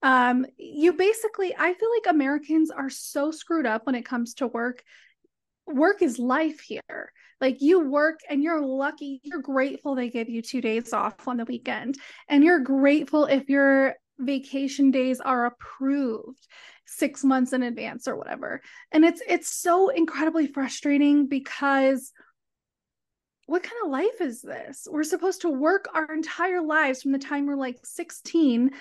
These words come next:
until we're sixty-five and then hope that we have enough health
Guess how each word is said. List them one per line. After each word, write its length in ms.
until 580
we're 380
sixty-five 1120
and 180
then 120
hope 440
that 140
we 180
have 240
enough 280
health 480